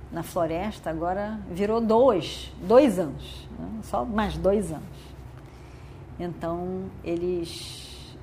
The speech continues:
eles estavam ali sentados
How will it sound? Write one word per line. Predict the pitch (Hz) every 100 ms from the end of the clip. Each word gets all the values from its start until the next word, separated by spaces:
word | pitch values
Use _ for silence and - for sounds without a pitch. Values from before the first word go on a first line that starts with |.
| -
eles | 160 160 151 - - - - - - - -
estavam | - - 147 151 156
ali | 156 160 165 - - - - - - - - - -
sentados | - 175 160 170 160 156 156 - -